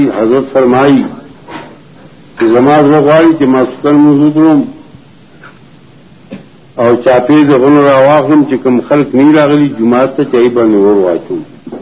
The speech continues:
خو ماشومان به پکې وسوځي. مطلب دا دی چې په جمع کې ثواب ډېر دی. په جمع کې د الله احسان دی، ید الله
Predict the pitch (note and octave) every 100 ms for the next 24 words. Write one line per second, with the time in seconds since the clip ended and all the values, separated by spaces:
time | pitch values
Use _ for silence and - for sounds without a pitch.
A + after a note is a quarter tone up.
0 | - B2 C3 B2 C3+ D3 D#3 D3 C3+ B2+
1 | C3 A#2 A#2+ A#2 G2 - - - - -
2 | - - - - - - - - - -
3 | A2+ A#2+ - E3 D3+ E3+ E3+ E3+ D#3 -
4 | - C3 B2+ B2 G#2+ C#3 D#3+ D#3 - C#3+
5 | D3 D3 - - - A#2+ A#2+ - G#2+ G#2+
6 | F#2 - - - - _ _ - - A#2
7 | C3+ D3+ D#3 - D3 D3 C#3 - - -
8 | - - - A#2+ C#3 B2 B2+ C3+ C3 A2
9 | - C#3 D#3 D3+ C#3+ C#3 A#2+ A2 A#2+ B2
10 | B2+